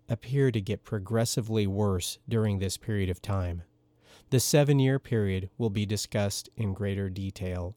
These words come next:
later. Premillennialism asserts that following the return of Jesus, there will be a literal one thousand year period of time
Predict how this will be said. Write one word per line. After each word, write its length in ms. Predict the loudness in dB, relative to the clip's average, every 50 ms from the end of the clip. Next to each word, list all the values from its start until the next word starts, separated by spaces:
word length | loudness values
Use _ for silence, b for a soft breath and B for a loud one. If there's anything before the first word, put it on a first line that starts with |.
| _ _ -8
later. 500 | -6 -4 -4 -4 -4 -6 -8 -10 -14 -16 _ _ _ _ _ _ _ _ _ _ b b b b b b b 2
Premillennialism 1200 | 6 8 8 10 10 8 8 8 6 6 6 6 6 6 4 4 2 0 0 -2 -4 -4 -6 -8 _ _ _ _ -2
asserts 480 | -2 0 0 2 2 2 2 0 -2
that 240 | -2 -2 -2 -2 _
following 600 | -4 0 2 4 4 4 4 4 4 2 2 2
the 100 | 0 -2
return 500 | -2 -2 -4 -4 -4 -2 0 2 2 2
of 180 | 0 0 -4 -4
Jesus, 640 | -2 0 0 0 0 0 -2 -4 -4 -4 -6 -10 -12 b b b b b b
there 120 | 0 2
will 120 | 2 2
be 280 | 2 2 2 2 2 2
a 60 | 0
literal 760 | 0 0 2 4 4 4 4 4 2 2 2 0 -2 -2 -6 _
one 360 | -6 -2 0 2 2 2 2
thousand 500 | 0 0 0 2 2 0 0 0 0 0
year 220 | 0 0 -2 -2 -4
period 420 | -6 -6 -4 -4 -2 -2 -2 -2
of 120 | -4 -6 -4
time 440 | -2 0 0 0 0 -2 -4 -6